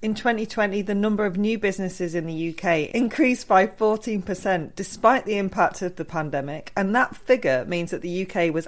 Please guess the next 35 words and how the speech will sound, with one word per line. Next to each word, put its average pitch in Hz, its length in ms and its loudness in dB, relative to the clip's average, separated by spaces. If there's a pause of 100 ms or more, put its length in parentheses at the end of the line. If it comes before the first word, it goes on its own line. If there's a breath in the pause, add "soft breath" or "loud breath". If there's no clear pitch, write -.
outpacing 202 800 0
global 147 420 0
average. - 560 -4 (400 loud breath)
And 202 200 -2
data 226 380 0
from 180 280 -4
H 165 240 -2
M 165 120 -2
R 160 140 -2
C 160 280 0
also 190 440 2
shows 156 340 -2
that - 160 -4
in 170 80 -4
March 185 300 -2
twenty 175 260 -2
twenty-one, 165 580 0 (320 soft breath)
more 240 260 4
new 247 220 0
businesses 214 640 -4
were 170 100 -4
created 165 600 -2
than 220 180 2
in 240 180 0 (120)
any 269 340 2
other 254 240 4
month 247 300 -2
since 185 400 -6
records 190 440 -2
began 170 460 0
back - 300 -6
in 156 120 -4
nineteen 147 440 -6
eighty-nine. 143 720 -4 (560 soft breath)
Now, 220 380 2